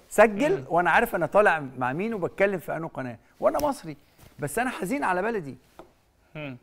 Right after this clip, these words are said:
Speaker 1: لان انا لما مثلت بلدي في اي مجال سواء اعلامي او رياضي او لاعب، لا، كنت خير سفير لبلدي، بحترم بلدي، بحبها، وعايز أ-، اطلع ما اتحط
Speaker 2: طيب،
Speaker 1: كده مصر.
Speaker 2: كيفية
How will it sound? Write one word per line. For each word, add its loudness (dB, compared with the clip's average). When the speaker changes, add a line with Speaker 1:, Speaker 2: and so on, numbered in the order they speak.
Speaker 1:
لان -4
انا 0
لما -4
مثلت 0
بلدي 0
في -10
اي -2
مجال 0
سواء 2
اعلامي 0
او -8
رياضي 6
او -2
لاعب، 0
لا، -6
كنت -12
خير -4
سفير -6
لبلدي، -4
بحترم -6
بلدي، -8
بحبها، -8
وعايز -2
أ-، -8
اطلع -4
ما -6
اتحط -2
Speaker 2:
طيب، 0
Speaker 1:
كده 0
مصر. 0
Speaker 2:
كيفية -2